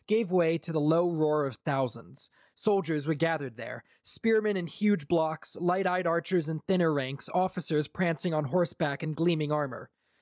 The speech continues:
Kaladin gasped softly. "What?" Lopen asked. "It's what I always thought I'd find." "What? Today?" "As a young man in Alethkar," Kaladin said, "when I dreamed of the glory of war, this is what I imagined. A full army, arrayed for a grand march.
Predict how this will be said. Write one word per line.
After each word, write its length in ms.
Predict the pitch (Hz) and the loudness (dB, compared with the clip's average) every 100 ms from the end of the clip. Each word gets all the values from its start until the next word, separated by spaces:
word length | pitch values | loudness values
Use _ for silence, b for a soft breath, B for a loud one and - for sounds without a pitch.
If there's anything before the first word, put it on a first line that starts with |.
| _ | _
Kaladin 500 | - 208 180 139 143 | -2 0 0 -2 -4
gasped 460 | 139 165 147 - - | -2 -2 -2 -8 -6
softly. 580 | - 175 151 135 - - _ _ _ - | -2 -2 -2 -8 -14 -18 _ _ _ -4
"What?" 300 | 165 269 135 | -2 -2 -4
Lopen 260 | 139 135 | -8 -6
asked. 380 | 131 175 - - b b b | -4 -4 -6 -10 b b b
"It's 140 | 139 151 | -4 0
what 100 | 143 | 2
I 80 | |
always 340 | 143 160 165 - | 2 2 0 0
thought 220 | 160 156 | 0 2
I'd 160 | 147 - | -2 -2
find." 420 | 151 120 113 - _ _ _ _ - | -6 -6 -10 -18 _ _ _ _ -2
"What? 240 | 240 - _ _ - | -2 -4 _ _ -6
Today?" 400 | 151 143 247 - _ _ _ 165 | -2 0 -2 -6 _ _ _ -2
"As 160 | 156 | 2
a 60 | 180 | 4
young 200 | 190 185 | 4 2
man 240 | 196 175 | 2 2
in 60 | 160 | 0
Alethkar," 580 | 185 170 - 151 123 120 | 0 0 -2 -4 -6 -4
Kaladin 460 | 156 135 127 127 | -4 -4 -6 -6
said, 320 | - 143 143 - b b | -4 -2 -4 -8 b b
"when 120 | 165 | 0
I 80 | 165 | 0
dreamed 380 | 175 208 196 | 2 2 2
of 100 | 165 | 0
the 60 | 151 | 0
glory 420 | 151 175 180 156 | 2 2 4 2
of 140 | 139 131 | 0 0
war, 400 | 156 139 - - _ _ | 0 0 -4 -14 _ _
this 180 | 180 - | 0 0
is 100 | 143 | 0
what 160 | 143 135 | -2 -2
I 100 | 135 | -4
imagined. 560 | 135 147 139 127 139 _ _ - | -2 -2 -4 -10 -16 _ _ -8
A 80 | 147 | -8
full 340 | - 220 214 | 0 2 4
army, 420 | 165 170 151 113 135 | 2 0 -2 -8 -2
arrayed 380 | 156 175 185 185 | 2 4 4 2
for 200 | 190 160 | 0 0
a 60 | |
grand 360 | 151 165 160 143 | 2 0 0 0
march. 460 | 135 123 - - | -2 -4 -6 -10